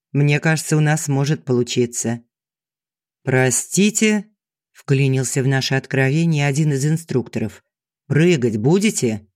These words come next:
Или всё отменяется? Просто время».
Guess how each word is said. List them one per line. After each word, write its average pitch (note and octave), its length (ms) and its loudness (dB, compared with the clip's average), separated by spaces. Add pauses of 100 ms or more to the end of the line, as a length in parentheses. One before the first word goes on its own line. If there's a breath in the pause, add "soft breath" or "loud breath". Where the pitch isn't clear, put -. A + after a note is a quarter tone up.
(140)
Или C#3 200 2
всё F3 200 2
отменяется? E3 920 0 (280)
Просто D3 360 2
время». C3 680 0